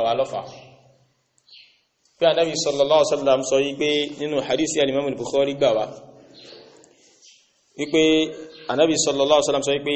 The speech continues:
"Idha salla ahadukum ila shay'in yasturuhu." Al-Imam Bukhari sọ yí pé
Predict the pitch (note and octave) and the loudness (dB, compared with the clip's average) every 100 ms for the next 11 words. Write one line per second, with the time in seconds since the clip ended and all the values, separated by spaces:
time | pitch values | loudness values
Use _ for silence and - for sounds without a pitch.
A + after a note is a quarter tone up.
0 | C#3+ C#3+ C3 B2+ - D#3 C#3+ B2+ - - | -4 -2 2 2 2 0 2 0 0 -14
1 | - - - - - _ _ _ _ _ | -18 -20 -20 -20 -20 _ _ _ _ _
2 | _ _ _ _ _ _ - - - B2 | _ _ _ _ _ _ -20 -20 -4 -4
3 | - D#3+ D#3 C#3 C3+ B2 B2+ - - - | 2 2 2 -4 -4 -4 -10 -16 -20 -20
4 | - - - C3 C3 B2+ D#3+ E3 D3+ C#3+ | -20 -20 -8 2 4 4 2 2 0 0
5 | C3+ - D#3 C#3+ A#2 G#2+ - - - - | 0 0 -2 -2 -4 -8 -12 -20 -20 -20
6 | _ _ - - A#2+ C#3 F3 G3 D#3 C#3+ | _ _ -20 -6 -2 0 0 0 -2 2
7 | E3+ E3+ E3 E3 F3 | 2 4 2 2 2